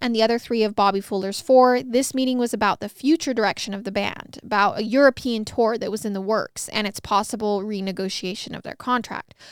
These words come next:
But obviously to Bobby, we know what it meant to him.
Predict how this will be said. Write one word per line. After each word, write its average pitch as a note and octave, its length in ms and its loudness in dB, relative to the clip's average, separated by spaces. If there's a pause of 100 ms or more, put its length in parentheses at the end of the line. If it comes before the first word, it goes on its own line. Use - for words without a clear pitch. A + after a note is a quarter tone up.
(220)
But - 100 -8
obviously G3 420 -6
to G3 80 -6
Bobby, A#3 520 0
we A3 140 -8
know F#3 160 -6
what - 160 -6
it G#2+ 160 -10
meant - 200 -12
to - 100 -12
him. - 420 -8